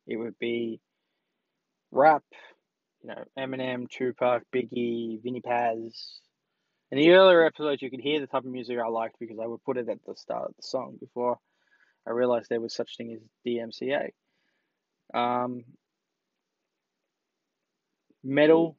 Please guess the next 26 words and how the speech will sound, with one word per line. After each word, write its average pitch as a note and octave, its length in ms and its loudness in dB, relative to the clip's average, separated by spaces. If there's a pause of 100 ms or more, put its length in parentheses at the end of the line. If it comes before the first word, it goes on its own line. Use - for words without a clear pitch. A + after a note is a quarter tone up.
Metallica, C#3 840 4 (920)
System C#3 340 -6
of A#2 120 -8
a A#2 40 -12
Down, D3 960 0 (500)
like, B2 160 0
alternative D3+ 600 4
metal. D#3 520 2 (3250)
And D3+ 160 0 (320)
fucking A3 320 -4 (180)
folk. E3 260 0 (180)
I C#3+ 60 -14
do A3+ 220 -8
like C4+ 200 -6
my A#3 180 -6
folk G3 200 -6
music. C3 240 -12
Just A#3 220 -8
a A3+ 40 -6
guitar E3 560 4
and D3+ 140 -4
some D3+ 200 -2
bloke C#3+ 240 0
singing C3+ 280 -4
about B2+ 280 4
how, C3 400 2